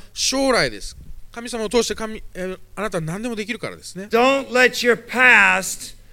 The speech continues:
Speaker 2: hold you back from your future.
Speaker 1: 皆さんの過去が皆さんの将来の妨げにならないように気をつけてください。
Speaker 2: I, I, I was poor. I was sexually abused. I was this. All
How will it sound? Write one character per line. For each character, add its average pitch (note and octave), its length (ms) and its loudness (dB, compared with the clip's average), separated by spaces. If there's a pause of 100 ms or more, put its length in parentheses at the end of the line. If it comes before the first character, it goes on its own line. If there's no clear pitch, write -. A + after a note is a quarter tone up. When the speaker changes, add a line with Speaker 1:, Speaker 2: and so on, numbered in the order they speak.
(240)
Speaker 2:
hold C4 400 6
you A#3+ 80 0
back G#3 600 4 (180)
from A3+ 180 0
your A3+ 140 2
future. G#3 680 -2 (200)
Speaker 1:
皆 B3 160 -4
さ B3+ 120 -4
ん A#3 40 -4
の G#3 80 -6
過 B3 160 -2
去 A#3+ 120 -2
が A#3+ 140 4
皆 A3 240 -2
さ C4 160 -2
ん A#3 60 -4
の G#3+ 160 -4 (160)
将 D#4 380 0
来 A3+ 180 4
の G3+ 100 -6
妨 B3+ 420 -2
げ A#3+ 100 -4
に G#3 40 -6
な G#3 120 -2
ら A#3+ 100 2
な A3+ 120 0
い E3 60 2
よ B2+ 100 0
う A2 40 -8
に G#2 120 -16
気 - 160 -4
を A#3+ 60 2
つ - 80 -8
け B3 80 0
て F#3+ 80 -4
く B2 80 -6
だ G2+ 80 -10
さ F#2+ 140 -12
い。 E2 80 -16 (600)
Speaker 2:
I, A3 440 4
I, G3+ 300 2 (260)
I A3+ 180 4
was A#3+ 180 2
poor. B3 400 6
I G#3+ 160 4
was A3 160 0
sexually A#3+ 600 2
abused. A#3 440 0
I A#3+ 200 4
was A3 240 2
this. B3 320 8 (180)
All C4+ 580 6